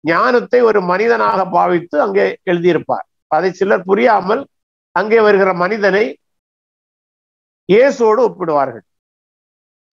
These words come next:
வேத வசனத்தை நன்றாக ஆய்வு செய்த அநேக வேத அறிஞர்கள் அதை அப்படி செய்வதில்லை. இன்னும் நாம் ஆங்கில பைபிளில் அதை படிப்போமானால், அங்கே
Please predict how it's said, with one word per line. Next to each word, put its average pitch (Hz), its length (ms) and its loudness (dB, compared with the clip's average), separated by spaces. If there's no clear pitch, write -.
வேத 208 260 2
வசனத்தை 208 500 0
நன்றாக 190 460 0
ஆய்வு 190 360 2
செய்த 180 280 -4
அநேக 185 440 -2
வேத 180 260 2
அறிஞர்கள் 165 380 -2
அதை 165 200 0
அப்படி 160 280 -2
செய்வதில்லை. 156 560 0
இன்னும் 214 340 2
நாம் 185 280 0
ஆங்கில 208 400 2
பைபிளில் 196 320 2
அதை 175 200 0
படிப்போமானால், 170 800 -2
அங்கே 175 320 2